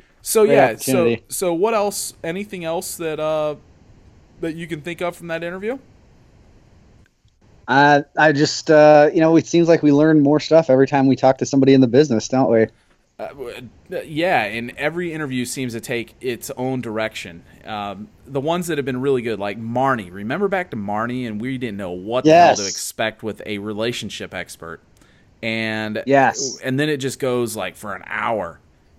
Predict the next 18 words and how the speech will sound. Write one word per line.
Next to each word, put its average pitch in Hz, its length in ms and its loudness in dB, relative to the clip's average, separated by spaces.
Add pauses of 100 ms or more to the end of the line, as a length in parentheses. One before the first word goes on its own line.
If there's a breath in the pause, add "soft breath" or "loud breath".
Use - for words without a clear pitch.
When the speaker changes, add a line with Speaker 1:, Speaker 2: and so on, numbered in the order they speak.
(100)
Speaker 1:
And 113 160 -4
then 143 160 -2
we 143 120 -4
talked 135 320 -2
to - 80 -8 (100)
Aiden 135 360 -2
Starr, 113 720 -2
and 113 360 -6
we're 123 220 -2
just, 120 300 -8
like, 113 260 0 (160)
super - 560 -2
nervous. 120 640 0 (360 soft breath)
We 120 120 0
didn't 131 140 4
know 117 140 0
how 127 260 -2
to 127 80 -6